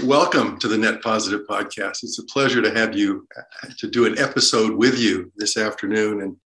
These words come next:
you know, I was looking at your background and, and I saw University of Oklahoma, but, uh, where were you born and raised? I don't think it was Oklahoma.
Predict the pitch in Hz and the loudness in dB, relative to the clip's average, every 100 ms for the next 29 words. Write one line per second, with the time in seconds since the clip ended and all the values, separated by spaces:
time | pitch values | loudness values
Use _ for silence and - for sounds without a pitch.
0 | _ _ _ _ - 147 135 165 180 160 | _ _ _ _ 2 4 4 4 4 4
1 | 143 147 123 127 147 - 120 110 110 107 | 6 6 6 6 4 2 2 4 4 2
2 | 104 110 131 120 110 113 123 113 185 180 | 2 0 0 0 2 0 0 0 4 4
3 | 151 165 143 147 - 131 135 127 131 120 | 4 4 6 4 4 2 4 2 0 2
4 | 131 117 - - 120 117 - - - - | 2 2 -2 -2 0 0 -2 -16 -20 -20
5 | - - 113 117 120 - - 170 240 254 | -20 -8 -4 -2 -2 -2 -4 2 4 6
6 | 226 220 175 175 165 143 139 113 - - | 6 6 6 6 8 8 8 6 4 0
7 | 139 165 165 139 131 127 123 123 117 95 | 2 2 0 0 2 2 2 0 -2 -4